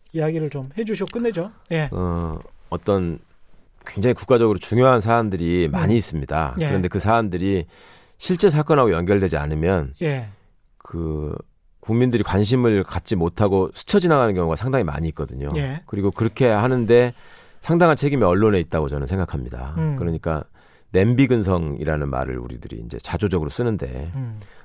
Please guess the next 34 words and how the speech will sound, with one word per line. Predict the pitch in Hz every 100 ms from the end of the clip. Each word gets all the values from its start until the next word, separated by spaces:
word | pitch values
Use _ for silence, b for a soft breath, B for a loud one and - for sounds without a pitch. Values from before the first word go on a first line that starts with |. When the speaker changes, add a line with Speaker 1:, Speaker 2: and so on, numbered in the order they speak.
| -
Speaker 2:
어떤 | 87 87 104
일이 | 95
생기면 | 90 113 101 87
막 | 82 -
벌떼처럼 | 92 110 107 90
달라붙어가지고 | 78 82 76 76 73 71
이렇게 | 76
하다가 | 101 117 82 64 62 65 76 b b b b b -
또 |
지나가고 | 101 113 127 123 107
나면 | 95 90
언제 | 107 117
그랬냐는 | 98 98 95 90 85
듯이 | 73 73
또 | 85
다른 | - - 107 120 104 87 69
주제나 | - 87 90 78
다른 | - 95 90
먹이를 | 80 87
찾아서 | 80 82 73
또 | 65 71
막 | 69 -
하이에나처럼 | 107 110 95 - 71
또 | - _ _ _ _ _
몰려다니고. | 85 98 107 85 67 - 64 65
Speaker 1:
예. | 147 120 104 B B B B B B B -
Speaker 2:
근데 | 104
그런 | - 123 123
와중에 | 90 90 104 101 110 117 _ _ _ -
그래도 | - 120 123
국회의원의 | - 98 143 147 139 123 110 104 95
신분을 | 135 131 120
가진 | 80 82 85
사람이, | 101 92